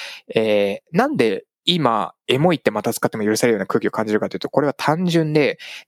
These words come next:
いろいろな使われ方をしてきた文脈がある言葉が普及して、一つの大きな意味、エモいね。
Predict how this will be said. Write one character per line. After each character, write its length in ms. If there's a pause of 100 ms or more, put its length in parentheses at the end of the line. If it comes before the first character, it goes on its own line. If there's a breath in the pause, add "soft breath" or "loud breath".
い 120
ろ 120
い 40
ろ 100
な 100
使 220
わ 80
れ 80
方 200
を 40
し 100
て 140
き 120
た 380 (220 loud breath)
文 180
脈 240
が 60
あ 40
る 80
言 260
葉 120
が 380 (240 soft breath)
普 120
及 280
し 120
て、 300 (120)
一 260
つ 120
の 140
大 160
き 140
な 80
意 140
味、 120 (380)
エ 140
モ 140
い 80
ね。 220